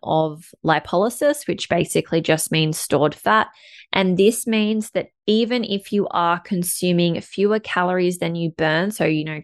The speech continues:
calorie counting or reducing your calories intentionally, your body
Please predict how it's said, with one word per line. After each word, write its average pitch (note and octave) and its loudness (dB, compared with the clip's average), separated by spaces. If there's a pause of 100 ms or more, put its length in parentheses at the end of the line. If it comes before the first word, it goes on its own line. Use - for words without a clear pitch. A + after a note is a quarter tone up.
calorie G#3+ 0
counting F3 -2
or D#3+ 0
reducing E3+ 0
your E3+ -4
calories E3 0
intentionally, F3+ -2 (460)
your F#3 0
body G3 0